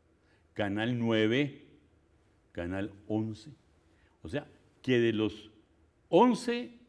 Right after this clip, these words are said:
de los doce canales del U H F, ellos tienen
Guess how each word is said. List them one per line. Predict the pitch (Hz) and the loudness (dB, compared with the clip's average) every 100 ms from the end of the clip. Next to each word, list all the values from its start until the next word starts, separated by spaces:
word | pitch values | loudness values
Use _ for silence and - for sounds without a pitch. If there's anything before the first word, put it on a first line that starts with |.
| - | -10
de | 107 117 | -2 -2
los | 110 - - | -2 -6 -16
doce | - 107 214 220 | -4 4 4 4
canales | 196 170 165 147 90 - - - _ _ _ _ _ _ _ _ - _ | -2 -2 -2 -4 -8 -14 -20 -20 _ _ _ _ _ _ _ _ -20 _
del | 104 87 147 165 - - - 117 104 | -14 2 4 4 0 -12 -10 -6 -2
U | 123 | 0
H | 147 151 156 | 0 0 0
F, | 113 113 - - _ _ _ _ _ _ _ - | -2 -6 -16 -20 _ _ _ _ _ _ _ -6
ellos | 113 139 139 135 | -4 -2 -4 -6
tienen | 127 135 143 | -6 -6 -8